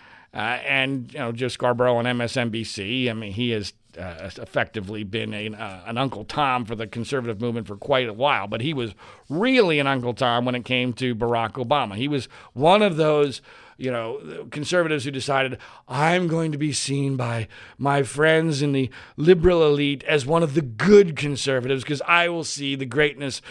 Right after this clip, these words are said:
of Barack Obama." And I'm like, "Wait a minute, why are we having a guy speak who was integral in Obama's election?" And everyone at the meeting went, "Oh, yeah, mm, mm, mm, yeah, absolutely, that's wrong."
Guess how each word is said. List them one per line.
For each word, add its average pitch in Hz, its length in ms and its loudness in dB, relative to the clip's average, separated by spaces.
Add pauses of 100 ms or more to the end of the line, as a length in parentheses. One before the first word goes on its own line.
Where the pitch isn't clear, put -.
(140)
of 127 160 -4
Barack 139 360 4
Obama." 120 600 0 (380)
And 156 180 2
I'm 175 80 2
like, 175 140 2
"Wait 294 160 10
a - 40 0
minute, 147 140 -6
why 170 300 4
are 294 100 8
we 240 200 -4
having 165 580 0 (240)
a 139 100 -2
guy 180 280 4
speak - 640 -6 (400)
who 214 280 4
was 214 280 6
integral 220 560 2
in 196 60 0
Obama's 214 540 6
election?" 311 760 2 (640)
And 170 240 4
everyone 208 420 4
at 185 100 0
the 165 100 -2
meeting 165 280 4
went, 143 140 0
"Oh, 175 240 6
yeah, 156 400 4
mm, 160 300 -6
mm, 165 300 -2
mm, 160 380 0
yeah, 143 640 0
absolutely, 139 520 0
that's 147 180 2
wrong." 156 340 2